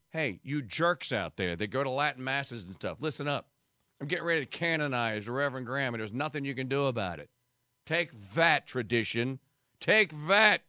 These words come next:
Council of Trent. Take that, Athanasius, Saint Athanasius. Take that, Saint Polycarp. This is ecumenical nonsense here.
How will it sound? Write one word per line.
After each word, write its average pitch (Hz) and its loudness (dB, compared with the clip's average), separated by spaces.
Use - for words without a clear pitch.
Council 156 0
of 131 -4
Trent. 156 -2
Take 196 4
that, 240 6
Athanasius, 185 2
Saint 196 6
Athanasius. 196 2
Take 269 4
that, 285 6
Saint 220 0
Polycarp. 226 6
This 269 -2
is 262 0
ecumenical 269 4
nonsense 254 4
here. 170 0